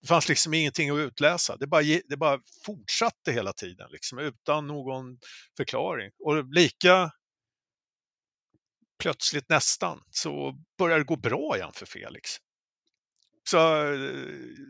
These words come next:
det, det är ett jättemysterium, men, eh, transparensen där har väl inte varit, eh, hundraprocentig, så att vi vet inte vad det har berott på, liksom. Har det varit,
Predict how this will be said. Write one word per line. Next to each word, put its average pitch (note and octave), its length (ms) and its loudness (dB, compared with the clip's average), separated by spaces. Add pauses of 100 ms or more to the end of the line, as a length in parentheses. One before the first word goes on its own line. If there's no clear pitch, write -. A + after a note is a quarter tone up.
(100)
det, D#3+ 200 2
det C#3+ 120 0
är D#3+ 40 6
ett D3 220 -4
jättemysterium, D#3+ 1000 6
men, C#3 240 -8
eh, C3+ 680 -2 (1120)
transparensen E3 1080 6
där C3+ 200 6
har B2+ 200 2
väl B2 120 -8
inte B2+ 200 -8
varit, A2+ 720 -10 (440)
eh, A2+ 1700 -6
hundraprocentig, C3+ 1160 0
så - 120 -2
att - 140 -8
vi C#3+ 100 -10
vet E3+ 400 4
inte A#2+ 320 -8
vad B2+ 220 -6
det C3 60 0
har C3 80 -2
berott C#3 500 -6
på, G#2 140 -12
liksom. - 400 -12
Har B2+ 160 -2
det C3 60 -6
varit, C3 500 0